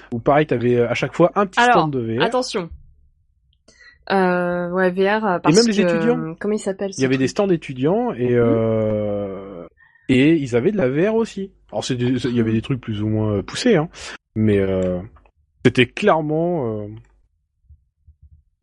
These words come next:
Speaker 1: c'était clairement le, le
Speaker 2: Mhm.
Speaker 1: T G S du V R, quoi.
Speaker 2: Après, il y a beaucoup d'expériences encore. Pas vraiment de jeux jou-, enfin, de vrais jeux, disons. Enfin, le jeu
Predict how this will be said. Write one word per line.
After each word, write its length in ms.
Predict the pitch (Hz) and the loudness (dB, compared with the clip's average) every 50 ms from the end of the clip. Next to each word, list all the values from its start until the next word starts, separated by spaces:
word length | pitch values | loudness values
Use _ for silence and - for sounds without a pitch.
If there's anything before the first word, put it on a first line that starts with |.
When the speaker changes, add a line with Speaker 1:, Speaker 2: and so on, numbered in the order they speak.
| _ _ _ - | _ _ _ -12
Speaker 1:
c'était 200 | 120 - - 113 | -6 -2 -2 -2
clairement 440 | - - 156 147 135 135 143 147 147 | -2 2 0 2 2 2 2 2 2
le, 1160 | 143 123 117 113 110 110 107 107 104 104 104 101 101 98 95 92 90 73 73 - - - 110 - - - | 4 4 4 4 2 2 2 0 0 0 0 -2 -2 -4 -4 -6 -6 -8 -10 -12 -14 -14 -16 -14 -6 0
le 160 | 123 120 143 | 2 2 4
Speaker 2:
Mhm. 40 | 147 | 4
Speaker 1:
T 140 | - 151 131 | 4 2 2
G 160 | 120 127 135 | 4 2 0
S 100 | 139 131 | 0 0
du 160 | 117 120 120 | -4 -8 -4
V 180 | 113 120 117 107 | -2 0 0 -2
R, 120 | 85 - - | -4 -6 -12
quoi. 180 | - 85 90 _ _ _ _ _ _ _ _ _ _ _ _ _ _ _ _ _ _ _ _ _ - | -20 -20 -20 _ _ _ _ _ _ _ _ _ _ _ _ _ _ _ _ _ _ _ _ _ 2
Speaker 2:
Après, 400 | 220 214 208 - - 262 262 262 | 2 2 2 0 0 2 2 4
il 20 | 254 | 2
y 40 | |
a 60 | 190 160 | 2 -2
beaucoup 340 | 160 170 190 185 - 269 | -2 -6 -6 -4 -2 -2
d'expériences 720 | 233 233 226 226 - - 226 202 196 185 185 202 226 226 - | -2 -2 -2 -4 -2 -2 0 0 0 0 -2 -2 -4 -4 -4
encore. 580 | 175 170 - - 175 190 202 196 160 151 156 - - _ _ _ _ | -6 -6 -4 -4 -2 -2 -2 -2 -4 -8 -12 -18 -20 _ _ _ _
Pas 180 | - 202 208 214 | 2 2 2 2
vraiment 540 | 208 190 190 185 190 185 190 196 196 208 214 | 2 -2 -4 -2 -2 -2 0 0 0 -2 -2
de 180 | 190 185 180 | 0 -2 -2
jeux 280 | 175 165 165 175 190 196 | -2 -4 -4 -4 -4 -4
jou-, 220 | 190 185 - 175 170 | -4 -6 -8 -12 -12
enfin, 260 | 165 - 170 151 156 | -8 -4 -2 -2 -2
de 120 | 165 165 170 | -2 -4 -4
vrais 440 | 165 160 170 170 185 202 220 226 214 | -6 -4 -2 0 2 4 4 4 2
jeux, 280 | 202 185 190 214 208 180 | 0 -2 -4 -4 -6 -6
disons. 340 | 160 160 151 156 151 151 151 - | -8 -10 -10 -10 -12 -10 -10 -8
Enfin, 240 | - 147 - - - - - - - - - 92 - - - - | -8 -8 -8 -10 -12 -16 -18 -20 -20 -20 -20 -18 -18 -18 -16 -12
le 200 | - - 170 170 | -6 -2 0 0
jeu 240 | 165 165 170 175 185 | 0 0 0 0 0